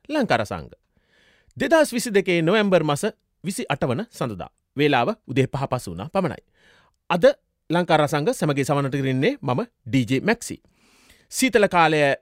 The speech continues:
වැඩි විගෙන එන කාලයක් ප්‍රවේශම් වෙමු. අද ලංකා රසාංග සවන් දෙන සමට ශ්‍රී ලංකා විස්තර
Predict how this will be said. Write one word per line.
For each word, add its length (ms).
වැඩි 240
විගෙන 240
එන 240
කාලයක් 460
ප්‍රවේශම් 380
වෙමු. 200
අද 140
ලංකා 340
රසාංග 280
සවන් 260
දෙන 100
සමට 280
ශ්‍රී 260
ලංකා 320
විස්තර 320